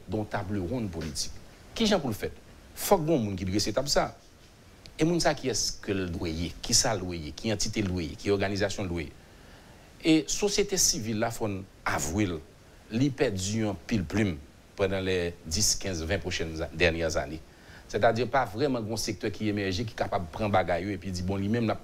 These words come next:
fait, l'a servi de, de, d'organe de médiation. Religion pour la P T C, nous voyons comment ça passe, il y a un problème. Moi-même, et ça n'engage que moi, le mouvement En Avant, nous pensons qu'il faut gagner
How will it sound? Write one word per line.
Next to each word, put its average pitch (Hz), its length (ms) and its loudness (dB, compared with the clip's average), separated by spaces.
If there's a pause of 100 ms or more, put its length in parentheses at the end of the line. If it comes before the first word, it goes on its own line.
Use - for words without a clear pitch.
fait, - 420 -2 (300)
l'a 110 100 4
servi 113 520 2 (200)
de, 104 300 2
de, 101 140 2
d'organe 104 440 4
de 101 80 -2
médiation. 87 480 -2 (360)
Religion 85 300 -4
pour 90 120 -4
la 85 100 2
P 87 120 0
T 92 140 -2
C, 120 180 4
nous 113 80 2
voyons 92 160 0
comment 90 180 -4
ça 85 140 0
passe, 92 240 0
il 127 400 -2
y - 20 8
a 147 40 8
un 113 40 4
problème. 87 320 -2 (920)
Moi-même, 131 480 6 (180)
et - 40 -10
ça - 140 0
n'engage 92 320 4
que 156 100 6
moi, 131 240 4 (320)
le 85 80 -8
mouvement 90 280 0
En 98 60 2
Avant, 85 240 -4 (460)
nous 156 120 6
pensons 185 340 4
qu'il 147 120 -4
faut 120 200 -4
gagner 101 420 -2